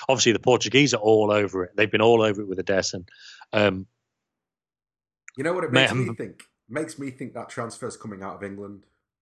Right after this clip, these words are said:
Speaker 2: It makes me think that whatever the centre-half transfer is, it's happening in the Premier League. And that's
Speaker 1: Yeah,
Speaker 2: why
Speaker 1: it
Speaker 2: we
Speaker 1: makes sense.
Speaker 2: Because I don't feel as though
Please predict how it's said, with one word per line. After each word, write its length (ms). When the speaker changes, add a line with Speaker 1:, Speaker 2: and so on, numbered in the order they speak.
Speaker 2:
It 80
makes 260
me 80
think 240
that 120
whatever 280
the 100
centre-half 500
transfer 500
is, 100
it's 160
happening 400
in 100
the 80
Premier 300
League. 340
And 140
that's 260
Speaker 1:
Yeah, 240
Speaker 2:
why 380
Speaker 1:
it 120
Speaker 2:
we 40
Speaker 1:
makes 220
sense. 400
Speaker 2:
Because 240
I 100
don't 300
feel 240
as 140
though 300